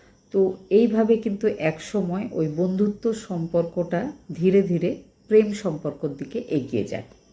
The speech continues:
এইভাবেই চলছিল। যখন তাদের গ্র্যাজুয়েশন হয়ে যায়, তো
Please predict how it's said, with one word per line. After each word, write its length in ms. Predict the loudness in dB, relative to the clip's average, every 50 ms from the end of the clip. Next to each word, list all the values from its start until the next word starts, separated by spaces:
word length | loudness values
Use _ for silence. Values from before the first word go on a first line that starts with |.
| _ _ _ _ _ 0
এইভাবেই 520 | 4 4 6 6 4 2 2 4 4 2
চলছিল। 640 | 2 0 0 0 0 0 -4 -6 -4 -2 -2 -2 -2
যখন 320 | -2 -2 -4 -4 -4 -8
তাদের 320 | -6 -4 -4 0 0 0 0
গ্র্যাজুয়েশন 680 | 2 2 4 4 4 4 4 2 2 2 2 -2 -2 -2
হয়ে 220 | 0 2 2 2
যায়, 240 | 2 0 -2 -4 -4 -8 -12 _ _ _ _ _ _ _ _ -20 _ _ _ _ _ _ -4
তো 400 | -2 0 2 2 0 0 -4